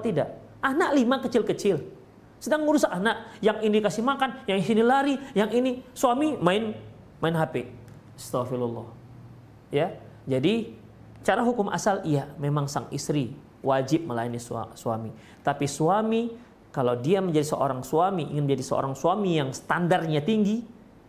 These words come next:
orang yang terbaik, maka perhatikan juga bagaimana kondisi sang istri pada saat itu. Kira-kira layak nggak kita ajak mereka untuk berhubungan intim dengan kondisi seperti itu?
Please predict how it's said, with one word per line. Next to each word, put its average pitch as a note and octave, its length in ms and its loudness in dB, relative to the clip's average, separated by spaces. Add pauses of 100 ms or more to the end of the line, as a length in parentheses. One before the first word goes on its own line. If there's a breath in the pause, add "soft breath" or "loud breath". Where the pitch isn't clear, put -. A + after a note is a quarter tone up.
(100)
orang D3 200 2
yang - 80 -2
terbaik, G#3+ 340 2 (260)
maka D3 320 -4
perhatikan C3+ 480 -4
juga C3+ 320 -2 (320 loud breath)
bagaimana B2+ 560 -2 (320)
kondisi C3 400 0
sang C3+ 160 -8
istri C3+ 240 -6
pada A#2 240 -6
saat A2 240 -12
itu. - 160 -14 (480 loud breath)
Kira-kira D3+ 560 -2 (800)
layak C#3 400 0
nggak B2+ 140 0 (100)
kita - 240 -4
ajak B2+ 400 -2
mereka A#2+ 320 -2
untuk A#2 160 -6
berhubungan B2 400 -6
intim C#3 240 -4
dengan A#2 160 -6
kondisi A#2 400 -8
seperti - 240 -12
itu? - 220 -14